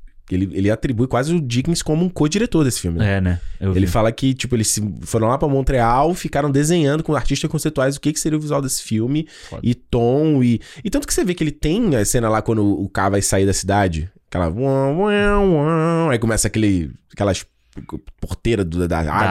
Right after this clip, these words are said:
Speaker 2: água,
Speaker 1: caindo.
Speaker 2: é.
Speaker 1: Você vê que ele deixa momento pro filme respirar, igual o, o Ridley Scott faz.
Speaker 2: É, essa, essa cena é muito Duna, né?
Speaker 1: É foda.
Speaker 2: É muito Duna. Ou Duna é muito Blade
Speaker 1: É
Speaker 2: Runner
Speaker 1: foda.
Speaker 2: também, né?
Speaker 1: É. Eu acho, e aqui eu vou pros dois filmes, tá?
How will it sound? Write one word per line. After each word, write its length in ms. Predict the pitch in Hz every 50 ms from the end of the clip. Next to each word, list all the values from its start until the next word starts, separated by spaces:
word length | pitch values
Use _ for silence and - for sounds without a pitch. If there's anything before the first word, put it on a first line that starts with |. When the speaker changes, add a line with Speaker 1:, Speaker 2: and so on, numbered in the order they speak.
| 90 92
Speaker 2:
água, 200 | 98 95 95 87
Speaker 1:
caindo. 260 | 95 107 120 127 110
Speaker 2:
é. 80 | 92 87 - - - - - -
Speaker 1:
Você 140 | - 156 170
vê 100 | 190 240
que 80 | 285
ele 80 | 277 220
deixa 420 | 147 127 147 196 226 - - 170
momento 400 | 139 127 117 107 107 107 101 -
pro 80 | - 107
filme 200 | - 107 104 98
respirar, 260 | 95 - - 127 135 147
igual 260 | 151 143 143 160 180
o, 220 | 180 - 180 170 -
o 40 | 151
Ridley 240 | 151 156 160 175 170
Scott 300 | - - 147 175 - -
faz. 240 | - - - - - - _
Speaker 2:
É, 180 | - 95 92 - -
essa, 300 | 117 110 - 117 101 98 -
essa 180 | 110 107 -
cena 160 | 107 104 107 110
é 40 |
muito 200 | 107 107 - -
Duna, 280 | 123 92 90 87 92 98
né? 180 | 95 98 101 - - - - - - -
Speaker 1:
É 40 |
foda. 360 | - - - - - - - - - -
Speaker 2:
É 100 | - 101
muito 260 | 101 107 120 - 127 113
Duna. 280 | 98 107 104 107 90
Ou 180 | 117 113 151 139
Duna 300 | 107 98 117 131 127 113
é 20 |
muito 540 | 104 110 113 101 - 110 101 98 92 95 92
Blade 260 | - - 101 98 95 95
Speaker 1:
É 40 |
Speaker 2:
Runner 120 | 90 87 95
Speaker 1:
foda. 320 | 92 92 90 95 104 95
Speaker 2:
também, 300 | - 90 95 92 92 92
né? 80 | 90 90
Speaker 1:
É. 220 | 92 87 78 69 - - - - - - 135
Eu 160 | 208 214 208
acho, 200 | 214 226 - 202
e 200 | 156 175 175 190
aqui 180 | 190 185 - 196
eu 60 | 196
vou 140 | 180 185 190
pros 180 | 190 196 165 151
dois 180 | 151 170 160
filmes, 260 | - - 127 120 117 -
tá? 240 | 127 123 135 143